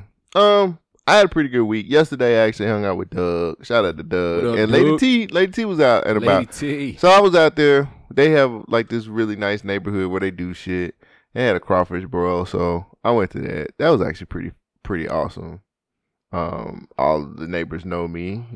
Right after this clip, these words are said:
Speaker 1: and
Speaker 2: Hey, it's
Speaker 1: they're
Speaker 2: cool.
Speaker 1: like,
Speaker 2: What y'all
Speaker 1: "Hey, it's
Speaker 2: doing?"
Speaker 1: cool. How you doing? And
Speaker 2: I'm
Speaker 1: then
Speaker 2: doing pretty
Speaker 1: I was,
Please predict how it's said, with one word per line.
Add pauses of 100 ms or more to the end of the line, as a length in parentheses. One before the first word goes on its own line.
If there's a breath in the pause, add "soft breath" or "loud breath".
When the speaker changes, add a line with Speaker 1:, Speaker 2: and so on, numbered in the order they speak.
Speaker 1:
and
Speaker 2:
Hey,
it's
Speaker 1:
they're
Speaker 2:
cool.
Speaker 1:
like,
Speaker 2:
What
y'all
Speaker 1:
"Hey,
it's
Speaker 2:
doing?"
Speaker 1:
cool.
How
you
doing? (100)
And
Speaker 2:
I'm
Speaker 1:
then
Speaker 2:
doing
pretty
Speaker 1:
I
was,